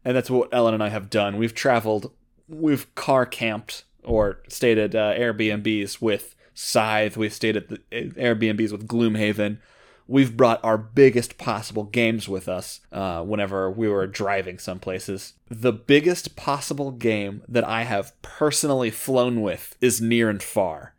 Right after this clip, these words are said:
And the, the strategy that you have to adopt is you have to strip the game of all non-essential components. You can't bring the box. Uh, so I cut out some cardboard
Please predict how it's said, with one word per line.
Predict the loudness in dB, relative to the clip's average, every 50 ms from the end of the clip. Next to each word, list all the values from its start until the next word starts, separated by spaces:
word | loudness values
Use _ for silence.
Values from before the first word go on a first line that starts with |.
| _ _ _ _ _ _ _ _ _ _ _ _ _
And | 2 4 6 6 4 4 2 0 -4 -6 -12 -16 _ _ _ _
the, | -2 2 4 4 4 2 0 0 -2 -2 -4 -4 -8 _ _ _ _ _ _
the | -4 -4 -2
strategy | -2 0 -2 -4 -4 0 4 4 4 6 4 2 2 0 0 0 2
that | 0 0 0
you | 0 -2
have | 0 -2 -2 -2 -2
to | 0 0 0
adopt | 2 4 2 2 2 0 -4 -6 -2
is | -2 0 0 2
you | 2
have | 2 2
to | 0
strip | -2 -2 -4 -2 2 2 2 2 2
the | -2 0
game | 2 2 2 2 0
of | -2 -2
all | -4 -4 0 0 0
non-essential | 0 0 0 2 2 2 0 -2 -2 -2 -2 0 -2 -4
components. | 0 0 -2 2 4 2 4 4 2 -2 -6 -12 -12 -12 _ _ _ _ _ _
You | -2 -2
can't | -2 0 0 -2 0 2
bring | 2 2 2 2
the | 0 0
box. | 2 2 2 2 -2 -4 -8 -10 -10 -10 -10 _ _ _ _ -4
Uh, | -2 0 0 0 0
so | -2 2 4 4 6 6 4 4 2 0 -2
I | -4 -2 -2 -2 -2 -2 -4 -6 -8
cut | -6 2 4 6 6
out | 6 6 4 2 2
some | -4 -4 -4 -4
cardboard | -6 -4 2 4 6 6 4 4 2 4 4 4 2 0